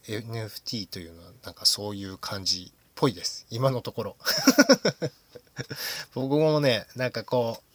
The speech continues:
専門的なこと、エヌエフティーって何の頭文字とか、もちろんあるんですけども、それ言ったところでわかんないじゃないですか。<laughs> 僕もなんかこう、一応読んだんですけども、あ、なるほど、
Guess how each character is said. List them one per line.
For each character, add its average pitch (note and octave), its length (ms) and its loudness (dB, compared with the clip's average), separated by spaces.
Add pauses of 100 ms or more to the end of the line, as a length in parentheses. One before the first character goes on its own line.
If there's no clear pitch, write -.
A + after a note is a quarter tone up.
(100)
専 B3 360 -2
門 C4 220 4
的 A#3 240 -2
な G#3 120 2
こ F#3+ 120 -2
と、 F3 340 2 (140)
エ B2+ 100 -2
ヌ D#3+ 100 0
エ G3+ 100 0
フ - 160 -10
テ - 160 -4
ィ F#3 80 0
ー C#3 40 -6
っ - 40 -20
て G#2 100 -10
何 C3+ 180 0
の A#2+ 80 -4
頭 - 320 4
文 F2 140 -20
字 - 260 -6
と - 120 -18
か、 - 200 -16 (100)
も G2+ 120 -14
ち - 120 -4
ろ G2 80 -2
ん G#2 40 0
あ D3 80 6
る D3 100 0
ん F#2 60 -8
で F2 60 -14
す - 100 -6
け - 80 -16
ど F2+ 100 -18
も、 F2+ 160 -20 (440)
そ - 140 -2
れ E3 60 -2
言 D#3 100 -6
っ - 20 -16
た - 200 -4
と E4 120 -4
こ D#4 80 0
ろ G#3+ 120 4
で A2+ 80 0
わ F#2 80 0
か - 180 0
ん G#3 40 0
な A2+ 80 -2
い F#2 40 -8
じ F#2 80 -8
ゃ E2+ 40 -6
な - 0 -
い - 40 -14
で - 60 -14
す - 80 -10
か。 - 100 -10 (1300)
<laughs> - 1040 -16
僕 C#3+ 240 0
も G#3 160 4
な G3+ 120 8
ん F3 60 2
か - 140 -14
こ A2+ 300 2
う、 - 100 -10
一 C3 280 4
応 C3 260 6 (140)
読 E3+ 200 4
ん E3+ 40 2
だ F#2+ 100 0
ん E2+ 40 -6
で E2 100 -10
す - 100 -4
け F#2 80 -10
ど F2+ 80 -10
も、 F#2 260 -14 (500)
あ、 C3 160 -4 (200)
な G#2+ 100 -2
る D3 120 4
ほ D#3+ 80 -2
ど、 D#3 320 6